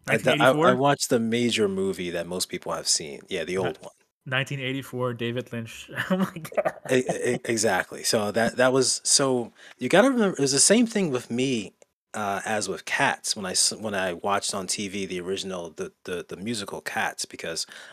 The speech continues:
Speaker 1: I
Speaker 2: Don't get me
Speaker 1: also grew
Speaker 2: started
Speaker 1: up
Speaker 2: on the animated version.
Speaker 1: There's an animated version of Cats?
Speaker 2: It came out this year. <laughs>
Speaker 1: Oh, you mean the C G I, not
Speaker 2: Yes.
Speaker 1: animated. Okay, okay,
Speaker 2: Yeah.
Speaker 1: okay. Yeah, I, I'm not gonna talk about that. I didn't see that.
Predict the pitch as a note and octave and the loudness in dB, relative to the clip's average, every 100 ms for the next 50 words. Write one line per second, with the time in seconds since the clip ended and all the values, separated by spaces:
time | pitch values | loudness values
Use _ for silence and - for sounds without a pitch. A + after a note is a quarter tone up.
0 | - A2 C#3 - C#3 A#3+ C#3 C3 B2+ B2+ | -2 2 4 4 6 6 8 6 6 4
1 | A2+ A#2+ A#2 A2+ A2+ G#2 G#2+ - - - | 4 2 0 -2 -4 -6 -8 -14 -14 -16
2 | - - - _ _ _ _ A#2+ A2 A2+ | -20 -20 -20 _ _ _ _ -4 -2 0
3 | A2+ B2+ C3 B2 G2+ G#2 G#2+ A2 F#2+ - | 2 2 2 0 0 0 0 -2 -4 -2
4 | F#2 A2 - - - - C3+ B2+ B2 B2+ | -2 -2 -6 -10 -14 -12 -6 -6 -4 -2
5 | - E3 G3+ - - _ _ _ - - | 0 4 4 2 -6 _ _ _ -8 -8
6 | - - _ _ _ _ - E3 C3+ A#2 | -10 -14 _ _ _ _ 4 6 6 4
7 | D3 E3 A#2+ - A#2+ F2 G2+ A2+ E2 C#2 | 2 2 2 2 2 2 2 2 0 -4
8 | - - F#3+ F3 - - - - _ - | -8 2 6 6 6 0 -6 -12 _ -10
9 | - G2 F#2 - - - - - A#2 G2+ | -6 -2 -2 -2 -10 -14 -12 -4 -2 0
10 | A2 A2+ B2 C#3 C3+ A2 A2 F2+ E2+ E2 | -2 -2 2 4 4 4 0 0 -4 -4
11 | - - - - _ A2+ A2+ A#2 - E2+ | -6 -12 -20 -20 _ -4 -2 2 0 0
12 | C#2+ B1+ | -6 -8